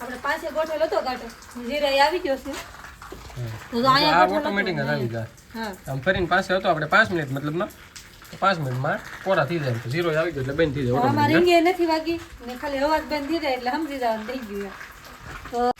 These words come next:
Speaker 1: કેવો છે ને આપણે પહેલી વાર ટ્રાય મારી એટલે હવે તમને, અમને અનુભવ નથી એટલે તમને તાલી કહી તો હવે જોઈ લઈએ આપણે.
Speaker 2: કેટલા હુકાણા?
Speaker 1: હુકાણા, એમ. આ ટીપા પડતા હા ને,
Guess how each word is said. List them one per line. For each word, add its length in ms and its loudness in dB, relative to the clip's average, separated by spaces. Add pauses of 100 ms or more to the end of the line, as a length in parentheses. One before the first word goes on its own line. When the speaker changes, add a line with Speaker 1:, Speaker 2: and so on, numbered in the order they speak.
(120)
Speaker 1:
કેવો 220 8
છે 180 8
ને 80 2
આપણે 260 -2
પહેલી 200 -2
વાર 120 -2
ટ્રાય 220 -2
મારી 280 -2
એટલે 280 -2
હવે 180 -2
તમને, 340 -6
અમને 300 0
અનુભવ 420 2
નથી 160 2
એટલે 260 -2
તમને 260 -8
તાલી 280 -6
કહી 220 -8
તો 180 -10
હવે 180 -4
જોઈ 240 0
લઈએ 180 -2
આપણે. 240 -2 (540)
Speaker 2:
કેટલા 220 0
હુકાણા? 560 0
Speaker 1:
હુકાણા, 340 4
એમ. 220 4
આ 120 2
ટીપા 320 2
પડતા 280 4
હા 160 8
ને, 140 -6